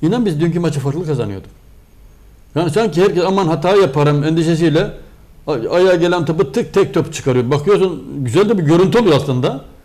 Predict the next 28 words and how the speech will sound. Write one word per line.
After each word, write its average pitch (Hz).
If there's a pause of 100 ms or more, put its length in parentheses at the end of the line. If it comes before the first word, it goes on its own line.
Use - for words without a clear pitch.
(580)
Ama 220
yani 175
daha 180
topu, 180 (260)
ya 127
boşsun, 151
boş. 165 (540)
Alıp 226
süreceğin 208
yerde 147 (800)
tık 262 (560)
pas 202
atıyorsun. 131 (500)
Ya 120
tamam 160
at, 196
at 214
da 139 (440)
bir, 165
iki, 160
üç, 165
dört, 160
beş, 160
altı 156
tamam 185
yeter 123
yani 123
orada. 127